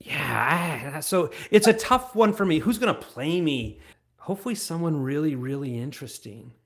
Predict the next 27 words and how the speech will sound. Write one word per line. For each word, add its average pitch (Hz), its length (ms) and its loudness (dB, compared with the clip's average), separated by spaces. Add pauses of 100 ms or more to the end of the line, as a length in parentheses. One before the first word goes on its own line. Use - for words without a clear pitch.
(200)
uh, 139 300 0
and 139 140 -2
compelling. 123 920 0
<laughs> 110 80 -16
Like, 160 240 -2
I, 170 280 4
I - 20 4
don't 151 200 4
much 120 240 0
care 135 300 2
who 139 220 0
it 135 100 0
is, 202 340 0 (360)
um, 147 480 4 (100)
'cause - 180 -10
Lord 180 200 2
<laughs> 160 100 2
knows 165 140 4
I'd 185 280 0
struggle 156 460 2
to - 160 -10
actually 131 460 -8
sit - 260 -10
and 127 140 -12
watch 139 200 -10
my 110 160 -4
movie. 101 300 -8